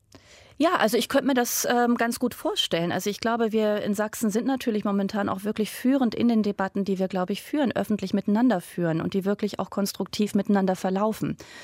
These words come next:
Also da bin ich schon hoffnungsfroh. Auf der anderen Seite ist es natürlich, das ganze Thema ist extrem komplex und ich bin von daher eben auch manchmal erschrocken, wie sehr diese Themen eben instrumentalisiert werden von bestimmten politischen Parteien,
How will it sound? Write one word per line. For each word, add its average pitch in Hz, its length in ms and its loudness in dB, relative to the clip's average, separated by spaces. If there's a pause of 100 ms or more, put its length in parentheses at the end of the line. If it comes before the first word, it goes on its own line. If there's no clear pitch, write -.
(380)
Also 190 180 2
da 202 140 2
bin 220 160 2
ich 208 120 0
schon 214 160 2
hoffnungsfroh. 214 920 0
Auf 180 160 -2
der - 160 -2
anderen 247 300 2
Seite 220 500 -2 (640)
ist 226 140 2
es 220 140 0
natürlich, 226 680 -2 (140)
das - 220 -2
ganze 262 280 4
Thema 233 300 4
ist 208 120 -4
extrem - 460 0
komplex - 720 -4
und 190 200 0
ich - 140 -4
bin 214 420 6
von 233 140 0
daher 226 300 2
eben 214 180 0
auch 214 140 -6
manchmal 214 400 0
erschrocken, 214 640 -2
wie 214 100 2
sehr 214 240 0
diese 208 260 0
Themen 226 320 2
eben 214 200 -2
instrumentalisiert 196 920 0
werden 233 220 0
von 240 320 0
bestimmten 214 440 -2
politischen 208 440 -2
Parteien, 196 580 0